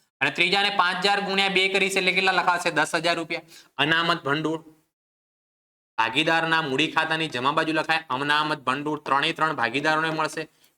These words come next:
કેમ કે જૂના ભાગીદારો વચ્ચે વેચવામાં આવે. ચલો, એના પછી શું આપેલું છે? કામદાર નફા ભાગ ભંડોળ વેચવામાં ના આવે, મૂડી દેવામાં લખાશે ત્રીસ હજાર. લેણદારો પણ વેચવામાં ના આવે, ક્યાં લખાશે? મૂડી દેવામાં સિત્તેર હજાર રૂપિયા. તો અહીંયા લખી દઈએ કામદાર વળતર ભંડોળ. ઓકે, એક મિનિટ, એક મિનિટ.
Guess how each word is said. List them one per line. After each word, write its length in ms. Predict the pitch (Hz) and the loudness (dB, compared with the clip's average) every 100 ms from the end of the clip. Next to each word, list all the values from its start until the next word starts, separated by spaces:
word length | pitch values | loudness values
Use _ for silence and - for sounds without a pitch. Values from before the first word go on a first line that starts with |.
| - | -8
કેમ 100 | 131 | -6
કે 60 | |
જૂના 280 | 127 127 143 | -6 -2 0
ભાગીદારો 460 | 143 120 143 160 160 | 0 0 0 2 2
વચ્ચે 220 | 156 160 | 0 0
વેચવામાં 480 | 156 151 151 156 156 | -2 0 0 2 2
આવે. 160 | 151 151 - _ - | 0 -4 -10 _ -2
ચલો, 160 | 139 | 0
એના 220 | 135 160 196 | 2 2 2
પછી 220 | 170 196 | 0 0
શું 160 | 208 | 0
આપેલું 240 | 190 180 175 | 0 0 -4
છે? 80 | 180 | -4
કામદાર 500 | - 185 220 240 247 | 0 2 2 2 2
નફા 280 | 220 220 | 2 2
ભાગ 240 | 226 226 220 | 2 2 0
ભંડોળ 240 | 214 220 | 2 2
વેચવામાં 520 | 196 180 196 208 208 | 2 2 2 2 2
ના 160 | 214 220 | 2 2
આવે, 200 | 202 196 - - _ _ | 2 -2 -8 -20 _ _
મૂડી 140 | 139 180 | 0 2
દેવામાં 300 | 208 208 208 | 2 2 2
લખાશે 320 | 196 202 196 | 2 2 2
ત્રીસ 240 | 202 202 | 0 -2
હજાર. 180 | 190 185 185 - 123 | -2 -4 -6 -10 -2
લેણદારો 560 | 135 165 208 208 214 | 2 2 2 2 4
પણ 120 | 214 | 2
વેચવામાં 460 | 214 202 208 208 214 | 2 2 2 2 2
ના 60 | 214 | 2
આવે, 340 | 214 202 196 | 2 2 0
ક્યાં 200 | 202 208 | 0 0
લખાશે? 300 | 196 202 202 | 2 2 0
મૂડી 220 | 185 185 | -4 -4
દેવામાં 560 | 190 196 190 190 185 - _ | 0 2 2 0 -4 -12 _
સિત્તેર 300 | - 170 196 | -6 -2 0
હજાર 200 | 190 185 | 2 2
રૂપિયા. 240 | 190 190 185 185 _ _ | 0 0 -2 -4 _ _
તો 80 | 156 | 0
અહીંયા 180 | 165 | 2
લખી 200 | 185 185 | 0 0
દઈએ 240 | 190 202 190 | -2 -2 0
કામદાર 520 | - 156 185 185 185 | 0 2 2 2 2
વળતર 360 | 170 170 175 180 | 2 2 0 0
ભંડોળ. 380 | 156 170 170 170 - _ - _ _ _ _ _ _ _ | 0 0 -4 -8 -18 _ -20 _ _ _ _ _ _ _
ઓકે, 160 | 208 214 | 0 0
એક 380 | - - 196 190 | -2 -2 0 0
મિનિટ, 220 | 151 123 | 0 0
એક 140 | 113 | -4
મિનિટ. 180 | 113 110 | -8 -20